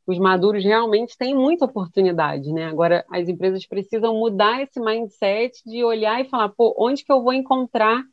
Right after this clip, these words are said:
essas habilidades que eu tô buscando comportamentais?"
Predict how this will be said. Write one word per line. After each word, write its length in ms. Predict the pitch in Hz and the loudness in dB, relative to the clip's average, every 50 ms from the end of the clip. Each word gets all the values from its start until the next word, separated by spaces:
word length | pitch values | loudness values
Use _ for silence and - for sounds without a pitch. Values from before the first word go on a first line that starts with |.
| _ - | _ -2
essas 300 | 202 202 196 226 202 220 | -2 -2 0 0 2 4
habilidades 720 | 208 196 196 220 208 214 190 196 190 196 208 196 - - | 4 4 2 2 2 2 4 4 4 2 2 0 -4 -4
que 80 | - 214 | -4 -4
eu 40 | 202 | -2
tô 160 | - 214 202 | 0 -2 -2
buscando 720 | 190 214 220 - - - - 208 202 208 214 202 190 190 - | 0 -2 -6 -6 -8 -4 0 2 2 2 2 0 -4 -6 -6
comportamentais?" 1200 | _ - 202 190 196 202 190 - - 190 185 185 180 180 175 175 175 160 156 160 160 160 156 151 139 | _ -4 -4 -2 -2 -4 -4 -4 -4 -2 -2 -2 -2 -4 -2 -2 -2 0 0 -2 -4 -4 -6 -6 -8